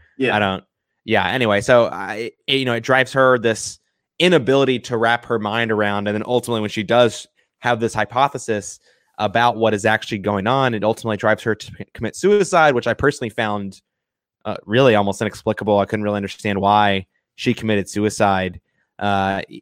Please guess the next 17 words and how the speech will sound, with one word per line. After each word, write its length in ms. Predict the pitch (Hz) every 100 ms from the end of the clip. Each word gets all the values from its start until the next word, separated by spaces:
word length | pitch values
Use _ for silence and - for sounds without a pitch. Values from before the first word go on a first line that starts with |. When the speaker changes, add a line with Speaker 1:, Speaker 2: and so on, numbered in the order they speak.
| -
Speaker 2:
even 320 | 117 95 98
it, 120 | 98
it 40 | 104
just 200 | 110 -
seemed 120 | 113
like 100 | 101
a 100 | 95
really 300 | 95 107 95
weird 560 | 87 101 101 98 87 - _ _
finale 640 | - 113 95 98 101 92
to 460 | 90 107 98 95 92
that 300 | 104 98 -
subplot. 680 | - 107 95 - 95 95 92 _ _ _ _ -
And 160 | 120
then 140 | 123 110
with 120 | 110
Olivia 600 | 131 131 123 113 107